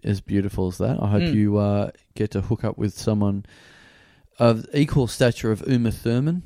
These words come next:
Speaker 2: Oh, yeah.
Speaker 1: That's pretty cool.
Speaker 2: Boyhood. Did you ever see that one?
Speaker 1: Boyhood.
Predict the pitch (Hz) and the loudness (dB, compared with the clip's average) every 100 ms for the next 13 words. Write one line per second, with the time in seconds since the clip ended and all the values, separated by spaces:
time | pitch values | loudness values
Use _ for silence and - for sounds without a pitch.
0 | - 175 175 139 107 - 147 - 107 92 | 2 4 4 2 -4 0 0 0 -2 -2
1 | - 90 113 190 208 220 240 262 - 170 | -2 -2 4 6 6 6 4 0 -10 -4
2 | 175 175 - 180 180 220 240 - _ _ | -2 -2 0 0 2 2 0 -6 _ _
3 | _ - 101 110 107 101 92 107 | _ -12 -6 -4 -4 -6 -10 -12